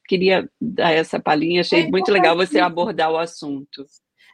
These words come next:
Speaker 2: É importantíssimo, Márcia, porque a gente tem agora a certeza, com, com todos esses fatos, esse assessor envolvido,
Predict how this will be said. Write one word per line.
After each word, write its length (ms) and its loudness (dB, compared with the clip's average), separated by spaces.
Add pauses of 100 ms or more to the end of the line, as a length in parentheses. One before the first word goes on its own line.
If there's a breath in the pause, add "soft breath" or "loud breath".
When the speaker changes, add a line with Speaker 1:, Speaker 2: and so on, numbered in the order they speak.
Speaker 2:
É 80 -4
importantíssimo, 960 -4
Márcia, 460 -2
porque 360 -10
a 120 -4
gente 440 -8
tem 220 -10
agora 340 0
a 40 -4
certeza, 760 -6
com, 440 -8
com 160 -10
todos 340 -6
esses 320 -6
fatos, 720 -2
esse 340 -6
assessor 480 -10
envolvido, 580 -8